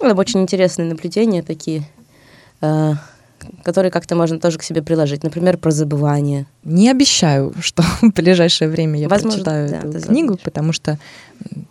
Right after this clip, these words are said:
Speaker 2: я, как сказала в одном из наших подкастов,
Speaker 1: Не б-, не
Speaker 2: год
Speaker 1: люблю.
Speaker 2: назад поставила себе цель, э, на две тысячи девятнадцатый год прочитать двадцать четыре книги, как минимум, а прочитала я не так много, поэтому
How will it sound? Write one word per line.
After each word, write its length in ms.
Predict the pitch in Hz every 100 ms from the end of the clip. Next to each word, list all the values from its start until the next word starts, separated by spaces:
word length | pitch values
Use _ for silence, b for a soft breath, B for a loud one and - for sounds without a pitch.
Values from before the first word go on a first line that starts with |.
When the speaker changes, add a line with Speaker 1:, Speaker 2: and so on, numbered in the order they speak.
| -
Speaker 2:
я, 340 | - 156 139 147
как 220 | 147 -
сказала 440 | - 160 160 151
в 40 | 143
одном 260 | 143 139
из 80 | 143
наших 240 | 147 - 151
подкастов, 480 | 156 - 151 - - B B -
Speaker 1:
Не 160 | 202
б-, 100 | 190 202
не 100 | 240
Speaker 2:
год 160 | 240
Speaker 1:
люблю. 160 | 254 196
Speaker 2:
назад 320 | 185 202 -
поставила 520 | 214 - 202 196 190
себе 260 | 185 175 175
цель, 380 | - 180 175 165
э, 420 | 156 165 160 - -
на 180 | 170 165
две 140 | 160
тысячи 280 | 175 - 170
девятнадцатый 840 | 156 156 156 160 180 170 - 175
год 240 | 170 185 -
прочитать 640 | - - - 165 160 - B B - -
двадцать 500 | - 160 165 170 -
четыре 320 | - 156 143
книги, 320 | - 180 233 -
как 220 | 139 -
минимум, 420 | 156 147 139 143
а 60 | 147
прочитала 500 | 160 - 175 185 160
я 160 | 147 156
не 140 | 175
так 200 | 262 320
много, 520 | 247 196 165 156 147 160
поэтому 540 | - 190 - 190 180